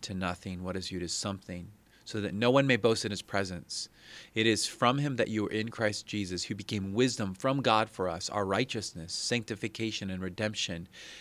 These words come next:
in order that, as it is written, "Let the one who boasts boast in the Lord." Christ has become our righteousness, our sanctification, our redemption. In other words, Jesus does it all.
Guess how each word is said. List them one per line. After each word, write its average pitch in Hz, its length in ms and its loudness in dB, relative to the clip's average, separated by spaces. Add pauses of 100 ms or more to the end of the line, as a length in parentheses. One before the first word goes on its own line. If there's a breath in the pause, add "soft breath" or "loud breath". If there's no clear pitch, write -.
(120)
in 113 140 0
order 123 300 4
that, 104 240 4
as 117 300 6
it 127 100 2
is 104 140 -4
written, 98 220 2
"Let 101 240 -2
the 98 80 2
one 107 260 -2
who 104 160 -6
boasts 92 920 -2 (520 loud breath)
boast 98 500 0 (160)
in 95 280 -4
the 90 100 -6
Lord." 87 400 -10 (920)
Christ 113 360 -2
has 101 100 -10
become 98 340 -8
our 90 120 -8
righteousness, 104 800 -8 (320 loud breath)
our 95 100 -4
sanctification, 104 880 -4
our 92 320 -4 (180 soft breath)
redemption. 101 440 -4
In - 20 -4
other 117 100 -2
words, 95 160 -2
Jesus 117 440 -4
does 98 280 -4
it 104 140 -4
all. 90 280 -8